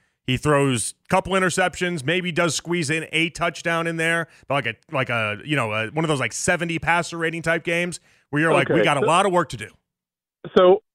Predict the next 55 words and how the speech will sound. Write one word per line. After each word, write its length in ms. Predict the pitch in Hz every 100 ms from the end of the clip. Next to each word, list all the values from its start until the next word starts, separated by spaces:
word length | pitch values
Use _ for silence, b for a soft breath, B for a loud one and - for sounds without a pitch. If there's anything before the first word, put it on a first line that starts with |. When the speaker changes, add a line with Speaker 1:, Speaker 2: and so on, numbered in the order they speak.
| _
Speaker 2:
I 120 | 151
think 200 | 175 214
it's 140 | 208 175
more 400 | 165 151 160 180
likely 600 | 156 131 139 151 196 202
that 140 | 156 123
he 180 | 143 147
has 140 | 156 143
a 60 |
bad 340 | 120 135 147 139
game 240 | 131 143
and 100 | 147
we 140 | 127 120
get 160 | 135
the 100 | 160
win 320 | 117 120 143
just 180 | 139 131
because 240 | - - 143
I 80 | 127
think 200 | 131 135
this 100 | 135 -
defense 380 | 117 - 139 -
is 80 | 123 -
pretty 140 | 127
great. 400 | 117 113 135 147 _ _ _ _ _ _ 135
Um, 200 | 123 -
I 120 | -
wouldn't 240 | 147 190 165
hit 100 | 170
the 60 |
panic 360 | - 143 151 156
button, 300 | 190 185 196
though. 300 | 196 208 185 _ _ _ _ _ 151
Um, 320 | 135 131 131 - -
I, 120 | 139 - -
I, 120 | 151
I 200 | 180 175 -
kind 160 | 208
of 80 | 190
expect 440 | 170 - - 170 -
him 100 | 175
to 80 |
be 160 | 139 156
a 140 | 147
little 400 | 127 104 117 139
bit 180 | 139 151
rusty 600 | 147 127 135 _ 185 190 - - _ _ _ _ _
for 160 | - 147
week 240 | 147 156
one. 320 | 131 131 156
I 60 | 165
mean, 160 | 143 139
it 40 |
was 120 | 139 -
six 140 | 180